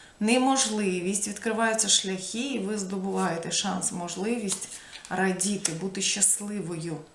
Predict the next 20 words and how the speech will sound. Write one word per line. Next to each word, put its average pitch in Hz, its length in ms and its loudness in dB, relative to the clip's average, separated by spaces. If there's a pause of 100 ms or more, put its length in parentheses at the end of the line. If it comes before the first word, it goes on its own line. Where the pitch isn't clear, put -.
(1400)
Тіньова 254 400 2
сторона. 240 720 2 (360)
Ви 233 300 4
пропрацювали 233 1000 4
або 190 260 0
позбулися. 202 880 0 (720)
Ви 226 140 0
відчуєте, 233 520 0
власне, 190 400 2
себе 185 280 0
ресурсною 196 720 -2
людиною, 175 480 -6
яка 202 300 -4
може 202 340 0
маніпулювати, 190 760 -2
яка 196 320 0
може 196 400 2
конкурувати, 185 920 -2 (540)
яка 214 720 4
внутрішньо 208 1000 2